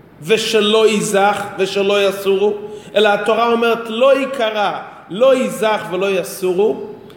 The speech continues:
בזה התורה רוצה לרמז לנו, נכון שיש כאן גם נימוק, אבל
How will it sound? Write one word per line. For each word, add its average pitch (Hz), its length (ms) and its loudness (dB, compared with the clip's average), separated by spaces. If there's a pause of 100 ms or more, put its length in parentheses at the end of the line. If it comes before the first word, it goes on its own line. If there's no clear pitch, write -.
(180)
בזה 254 460 0
התורה 214 460 0
רוצה 208 300 0
לרמז 185 560 0
לנו, 156 420 -2 (280)
נכון 262 400 0
שיש 214 360 0
כאן 190 320 -2
גם 196 320 2 (200)
נימוק, 175 540 0 (460)
אבל 202 560 2